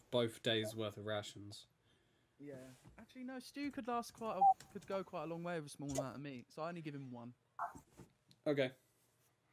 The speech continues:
Speaker 2: And say,
Speaker 1: Very
Speaker 2: "Could
Speaker 1: well.
Speaker 2: she, could she make a stew out of this?"
Speaker 1: Of course, I will give this. Oh, this is some hefty meat.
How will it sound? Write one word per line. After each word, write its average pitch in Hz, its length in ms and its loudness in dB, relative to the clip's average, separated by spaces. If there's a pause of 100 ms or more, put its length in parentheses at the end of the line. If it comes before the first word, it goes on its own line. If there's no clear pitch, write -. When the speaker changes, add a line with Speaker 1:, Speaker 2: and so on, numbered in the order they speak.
(440)
Speaker 2:
And 139 100 -12
say, 139 320 -4
Speaker 1:
Very 214 240 6
Speaker 2:
"Could 175 80 6
Speaker 1:
well. 165 180 10
Speaker 2:
she, 139 260 2 (1400)
could 139 180 -12
she 147 100 -12
make 139 220 -10
a 135 40 -10
stew 147 280 -6
out 123 120 -4
of 123 100 -10
this?" 135 240 -4 (680)
Speaker 1:
Of 165 160 6
course, 180 480 8
I 135 100 8
will 143 180 8
give 127 240 4
this. 131 200 2
Oh, 208 160 8
this 156 240 4
is 135 120 4
some 113 160 0
hefty 131 440 0
meat. 147 420 2